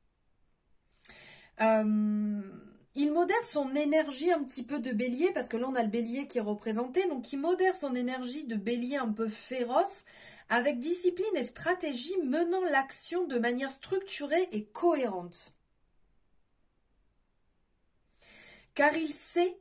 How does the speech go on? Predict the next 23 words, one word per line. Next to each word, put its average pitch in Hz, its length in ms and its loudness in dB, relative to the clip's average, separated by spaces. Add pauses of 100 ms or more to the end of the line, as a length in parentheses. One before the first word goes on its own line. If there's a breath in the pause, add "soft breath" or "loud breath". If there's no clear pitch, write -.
que 254 140 -8
c'est 311 220 2
le 254 100 0
moyen 247 520 0
d'atteindre 247 680 0
la 190 140 0
réussite. 208 960 -4 (3250 loud breath)
Et 220 120 -2
quelque 339 400 4
part 359 260 6
ici, 311 320 0
on 311 140 0
a 233 100 2
ce 226 160 8
bélier 220 540 -2
qui, - 240 -14
qui - 160 -6
est 196 40 -2
représenté, 214 540 -2
cette 226 260 0
tête 262 200 -6
de 226 100 -4
bélier. 214 420 0